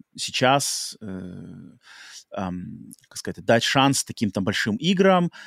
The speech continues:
Если в будущем люди начнут как бы подписки подписываться, их там постоянно поддерживать, то тогда мы сможем, вот как, как Microsoft хотят с Game Pass'ом, мы там сможем, типа, спонсировать эти игры, потому что иначе игры никто не покупает, а,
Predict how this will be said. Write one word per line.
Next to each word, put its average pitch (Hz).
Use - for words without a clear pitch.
Если 113
в 95
будущем 113
люди 107
начнут 98
как 92
бы 90
подписки -
подписываться, -
их 104
там 95
постоянно 104
поддерживать, 165
то 127
тогда 113
мы 117
сможем, 110
вот -
как, -
как -
Microsoft 101
хотят 107
с -
Game 95
Pass'ом, 135
мы 110
там 104
сможем, 113
типа, -
спонсировать 113
эти 110
игры, 104
потому -
что 110
иначе 139
игры 120
никто 113
не 107
покупает, 214
а, 113